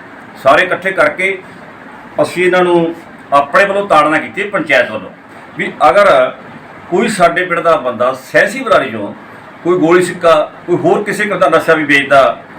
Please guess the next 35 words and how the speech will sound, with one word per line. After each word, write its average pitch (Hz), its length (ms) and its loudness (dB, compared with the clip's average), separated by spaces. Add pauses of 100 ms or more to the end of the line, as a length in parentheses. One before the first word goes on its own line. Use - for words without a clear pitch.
(160)
ਫੜਿਆ 202 240 4
ਗਿਆ, 117 300 -2 (460)
ਤਾਂ 165 180 0 (140)
ਅਸੀਂ 196 180 -10
ਉਹਦਾ 175 180 0 (160)
ਪਿੰਡ 165 160 0
ਵਿੱਚੋਂ 165 300 -2
ਬਾਈਕਾਟ 135 400 0
ਕਰਾਂਗੇ, 95 260 -6
ਉਹਦਾ 104 160 -10 (460)
ਅਸੀਂ - 160 -4 (120)
ਆਪ 165 260 2
ਛਿੱਤਰ - 300 -2
ਫੇਰਾਂਗੇ 113 280 2
ਉਹਦੇ। 123 220 -6 (200)
ਇਹ 170 80 -6
ਸਾਰੇ - 240 0
ਸੁਣਦੇ 120 300 -6
ਨੇ 110 100 -6
ਪਏ 101 140 -8
ਸੀ, - 120 -20 (800)
ਪਰ 156 120 2
ਇਹਨਾਂ 190 200 0
ਨੇ 180 300 0 (500)
ਸਾਡੀ 135 420 -2
ਹਾਜ਼ਰੀ 135 220 0
ਵਿੱਚ 151 220 -4
ਅੱਜ 139 120 -2 (120)
ਤੋਬਾ 120 200 2
ਕੀਤੀ 165 380 -6
ਹੈ 165 80 -2 (800)
ਵੀ 147 160 0 (140)
ਅਸੀਂ 151 340 0 (160)
ਅੱਗੇ 120 240 -4
ਵਾਸਤੇ 110 500 -2